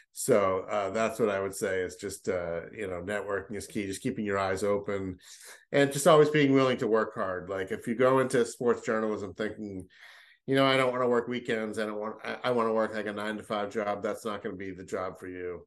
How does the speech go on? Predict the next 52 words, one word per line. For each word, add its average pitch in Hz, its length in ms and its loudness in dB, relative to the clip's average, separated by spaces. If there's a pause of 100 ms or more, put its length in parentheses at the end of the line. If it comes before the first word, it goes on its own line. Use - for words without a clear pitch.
So - 200 -12
if 85 100 -12
you 113 100 -6
wanna 110 160 -6
be 104 160 -8
a 95 60 -8
sports 98 400 -8
journalist, 95 500 -8
just - 260 -18 (680)
be 143 80 4
ready 151 280 8
to 143 80 6
go 123 200 4
all 120 260 4
in, 113 380 -2
pay 127 180 -2
your 117 140 0
dues, 110 640 -4
uh, 104 200 -6
'cause 104 160 -12
you're 104 120 -8
gonna 104 140 -4
do 113 160 2
it 104 120 -4
for 107 80 -2
a 101 80 -2
while, 98 560 -4 (560)
and 92 320 -6 (300)
just - 220 -12 (140)
have 151 220 2
fun 165 200 6
with 160 200 -2
it. 104 80 2
I 92 80 -4
mean, 101 120 -6
if 107 80 -4
you 127 60 -4
can 131 80 -4
get 135 100 4
a 127 60 0
job 123 300 4
in 117 100 -4
sports 120 320 -4
journalism, 123 680 0
it's 90 120 -18
hard 117 240 2
to, 117 80 -8
it's 110 140 -12
a 113 60 -2
competitive 110 520 -4
field, 117 380 2
but 95 200 -2